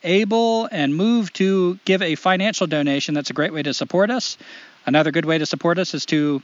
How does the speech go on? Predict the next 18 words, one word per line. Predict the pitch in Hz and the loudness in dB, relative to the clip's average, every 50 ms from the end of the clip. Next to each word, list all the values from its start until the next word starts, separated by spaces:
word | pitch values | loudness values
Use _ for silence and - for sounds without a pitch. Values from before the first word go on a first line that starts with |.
| _ _ - | _ _ -4
send | - 170 185 | -2 0 0
us | 196 - | 0 0
a | 202 | 2
comment. | - 226 240 226 175 131 110 - _ | 2 4 4 4 2 0 -4 -6 _
Just | - - - - | -10 -8 -2 0
drop | 151 156 170 - | 2 2 2 0
us | - - | -2 -2
a | 180 | 0
line. | 180 196 196 185 156 123 104 - | 0 0 2 2 0 -2 -4 -6
Tell | - 127 127 | -6 -6 -6
us | 135 - - | -4 -4 -6
what | 165 160 | -6 -6
you're | 165 | -4
thinking, | - 196 185 170 - 127 | -2 -2 -2 -2 -2 -6
questions | 110 - 139 135 - 170 151 - | -4 -4 -4 -2 -2 -4 -4 -4
or | 160 | -2
comments. | - 175 175 160 143 113 120 131 - - - - - - - - - - - - - - - | 0 0 0 0 -2 -4 -6 -8 -8 -10 -10 -12 -16 -20 -20 -20 -18 -20 -20 -20 -10 -4 0
Um, | 143 143 143 139 139 135 135 127 127 127 123 | 2 2 4 4 2 2 2 0 0 -2 -4